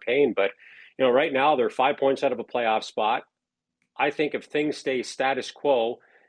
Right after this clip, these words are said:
i-, in the sense that they don't pivot and decide to retool or rebuild,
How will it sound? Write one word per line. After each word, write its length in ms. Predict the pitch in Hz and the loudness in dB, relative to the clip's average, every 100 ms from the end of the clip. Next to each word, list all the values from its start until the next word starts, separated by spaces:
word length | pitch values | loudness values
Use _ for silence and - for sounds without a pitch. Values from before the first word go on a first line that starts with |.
| - | -12
i-, 120 | 82 | -10
in 120 | 135 | -6
the 60 | 123 | -6
sense 360 | - 139 139 - | -2 0 0 -4
that 180 | 120 | -6
they 100 | 113 | -6
don't 460 | 104 135 135 139 - | -4 0 2 0 -6
pivot 400 | - 139 135 135 | -4 -2 -2 -4
and 480 | 117 110 107 104 98 | -4 -2 -2 -2 -6
decide 380 | 107 - 120 113 | -6 -2 -2 -2
to 60 | |
retool 720 | 104 127 123 _ - 139 127 | -4 -4 -6 _ -4 -2 0
or 80 | 120 | -2
rebuild, 640 | 107 123 92 123 143 113 | -4 -4 0 2 4 2